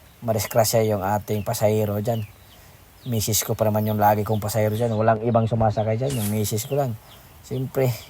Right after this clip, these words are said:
pag hindi yan kasama, hindi naman pinapadala yung sniper. Ang pinapadala yung isa, yung kardo-kardo ko. O, yun, okay lang. Pang joyride lang naman talaga namin dun ni misis.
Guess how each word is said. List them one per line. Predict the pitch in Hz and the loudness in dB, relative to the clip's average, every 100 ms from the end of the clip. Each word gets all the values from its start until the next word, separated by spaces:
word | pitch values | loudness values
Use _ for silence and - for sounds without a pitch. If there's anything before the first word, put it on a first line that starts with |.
| - - - - - - | -20 -20 -20 -20 -20 -8
pag | 104 | 0
hindi | 117 127 | 2 4
yan | 123 | 4
kasama, | 127 123 127 127 | 6 6 6 4
hindi | 107 101 | 0 2
naman | 113 117 | 2 2
pinapadala | 117 113 120 120 120 | 2 4 6 8 8
yung | 120 117 | 6 2
sniper. | 113 127 123 - 131 113 - - - | 0 4 4 6 2 2 -8 -12 -6
Ang | 107 | 0
pinapadala | 117 104 113 120 123 | 2 4 6 8 8
yung | 117 107 | 6 0
isa, | 117 143 - - - - - - - - - | 4 4 4 -12 -20 -20 -20 -20 -20 -20 -14
yung | 113 104 104 | -6 -4 0
kardo-kardo | 110 104 113 117 110 110 | 0 2 4 6 4 4
ko. | 123 143 120 | 2 0 -2
O, | 113 101 82 - - - - - - | -10 -10 -10 -14 -20 -20 -20 -20 -16
yun, | 135 131 143 - - | -8 -6 -6 -10 -12
okay | 151 160 | -8 -2
lang. | 117 139 - - - - - - - - - | 0 -2 -6 -20 -20 -20 -20 -20 -20 -14 -6
Pang | 120 | -2
joyride | 117 123 127 120 | 2 6 6 6
lang | 117 | 2
naman | 117 113 107 | 0 0 2
talaga | 113 113 | 2 4
namin | 110 107 110 | 2 2 0
dun | 107 107 | -2 -2
ni | 107 | -2
misis. | 101 104 104 - | -2 -4 -8 -10